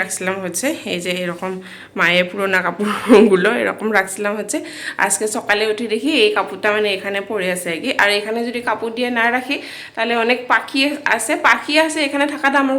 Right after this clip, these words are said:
কোনো প্রবলেম নেই, কিন্তু এইখানে পুরো পটি করে একদম ভরায়, মানে একদম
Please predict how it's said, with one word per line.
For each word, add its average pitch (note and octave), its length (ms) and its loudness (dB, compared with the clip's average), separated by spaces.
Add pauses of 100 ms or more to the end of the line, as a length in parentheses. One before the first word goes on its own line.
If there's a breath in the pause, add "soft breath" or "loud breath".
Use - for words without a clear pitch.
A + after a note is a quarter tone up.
কোনো C4+ 120 2 (120)
প্রবলেম A#3 300 2 (120)
নেই, A#3 120 2 (420 loud breath)
কিন্তু A#3+ 220 0 (120)
এইখানে A#3+ 360 0 (180)
পুরো B3+ 420 -2 (140)
পটি A3+ 400 0 (160)
করে A#3+ 280 4 (160)
একদম B3+ 220 -4 (120)
ভরায়, F#3+ 360 4 (380 loud breath)
মানে A#3 160 4 (100)
একদম C#4 220 2